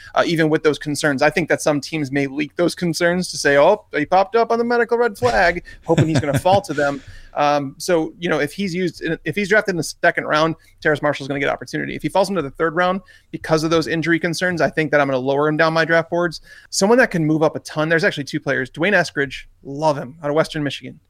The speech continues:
I would love to see him go at, like, the end of the second round of the Packers. I mean, I, I believe he'd be an awesome complement to Davante Adams in terms of what the Packers can do with him. He's someone that can move a lot. And one player that is, like, my sleeper in this class that I'm, I'm gonna go to bat for him, Cade Johnson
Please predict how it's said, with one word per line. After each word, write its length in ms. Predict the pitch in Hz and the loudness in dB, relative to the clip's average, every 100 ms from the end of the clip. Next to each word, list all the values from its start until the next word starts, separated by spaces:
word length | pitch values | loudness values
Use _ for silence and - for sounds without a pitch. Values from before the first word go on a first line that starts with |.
| _ | _
I 80 | 160 | 0
would 160 | 185 175 | 2 4
love 160 | 165 | 2
to 60 | 151 | 2
see 180 | - 156 | -2 -2
him 180 | 156 151 | -2 0
go 180 | 143 | -2
at, 60 | 135 | -2
like, 200 | 135 131 | -8 -6
the 100 | 143 | -4
end 100 | 147 | -2
of 40 | |
the 60 | 139 | -2
second 240 | - 143 | -2 -2
round 160 | 139 135 | -2 -4
of 40 | |
the 40 | 131 | -4
Packers. 580 | 139 135 135 143 - - | -4 -4 -6 -10 -12 -8
I 100 | 151 | -2
mean, 220 | 160 170 156 | 0 0 0
I, 260 | 160 165 165 | 0 2 2
I 40 | |
believe 260 | 165 175 151 | 2 0 0
he'd 160 | 151 | -2
be 80 | 143 | -2
an 80 | 147 | -4
awesome 320 | - 147 - 151 | -2 -4 -2 -4
complement 460 | 147 143 147 143 | -4 -2 -4 -4
to 80 | 139 | -8
Davante 380 | 139 139 139 139 | -6 -4 -4 -4
Adams 380 | 135 143 147 143 | -2 -2 -4 -8
in 80 | 139 | -6
terms 260 | 147 143 | -6 -4
of 80 | 143 | -6
what 140 | 139 | -6
the 60 | - | -8
Packers 380 | - 147 147 135 | -4 -2 -2 -6
can 200 | 143 135 | -6 -4
do 180 | 139 143 | -2 0
with 160 | 156 | 0
him. 240 | 170 170 170 - - - | 0 0 -4 -12 -20 -14
He's 200 | 139 165 | -6 -2
someone 160 | 180 165 | 0 0
that 100 | 160 | 0
can 80 | |
move 160 | 160 160 | -2 0
a 60 | 143 | 2
lot. 400 | 156 151 156 - - - | 4 4 2 0 -14 -8
And 160 | 156 160 | -2 2
one 180 | 208 240 | 2 2
player 300 | 262 247 226 | 2 4 4
that 240 | 180 143 | 4 2
is, 160 | 151 143 | 0 0
like, 200 | 143 - - | -2 -4 -8
my 160 | 143 | -6
sleeper 500 | 131 - - 180 180 | -4 -6 -4 -4 -2
in 60 | 175 | -2
this 140 | 165 | -4
class 360 | - 165 165 147 | 0 2 4 2
that 100 | 143 | 0
I'm, 160 | 143 | 0
I'm 60 | 135 | -2
gonna 200 | 135 165 | -2 2
go 80 | 202 | 4
to 60 | |
bat 300 | 160 160 151 | 4 2 2
for 180 | - 139 | -4 -4
him, 200 | 131 139 _ | -4 -10 _
Cade 260 | 180 196 156 | -4 -4 0
Johnson 500 | 156 147 - 131 | 0 0 -4 -14